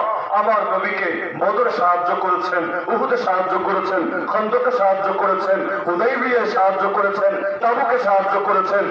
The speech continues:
মুতায় সাহায্য করেছেন, একই আল্লাহ আছেন নাকি নাই? সন্দেহ আছে কারো? যেই আল্লাহ তার নবীকে সাহায্য করেছেন, যে আল্লাহ সেই নবীর সাহাবীদেরকে সাহায্য করেছেন,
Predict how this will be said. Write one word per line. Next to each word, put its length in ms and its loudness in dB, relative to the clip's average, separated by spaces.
মুতায় 320 0
সাহায্য 400 0
করেছেন, 440 -2
একই 260 0
আল্লাহ 320 2
আছেন 360 -2
নাকি 280 -4
নাই? 280 -2
সন্দেহ 300 -4
আছে 300 0
কারো? 280 -2
যেই 520 -2
আল্লাহ 540 0
তার 260 0
নবীকে 460 -2
সাহায্য 540 0
করেছেন, 800 -2
যে 400 2
আল্লাহ 880 0
সেই 300 -2
নবীর 680 -2
সাহাবীদেরকে 680 2
সাহায্য 480 0
করেছেন, 580 -2